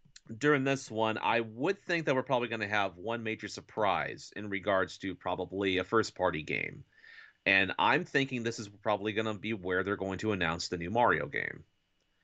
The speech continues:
I feel like that it could potentially be something related to two D Mario.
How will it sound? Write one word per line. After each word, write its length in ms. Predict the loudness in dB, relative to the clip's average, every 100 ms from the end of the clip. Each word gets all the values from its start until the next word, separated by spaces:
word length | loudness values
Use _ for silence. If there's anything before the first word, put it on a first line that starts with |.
| _ -20 -14 0
I 160 | 2 2
feel 400 | 0 2 4 6
like 420 | 6 6 2 0
that 180 | -2 0
it 100 | -4
could 120 | -6
potentially 560 | -4 -2 -2 -2 -2 -2
be 220 | 0 -4
something 800 | -2 2 2 0 -2 -2 -2 -4 -12 -20 -20 -20 _ -6
related 540 | 0 2 2 2 0 -4
to 400 | -4 -4 -4 -8 -10
two 140 | -8
D 100 | -4
Mario. 520 | 0 4 4 2 -4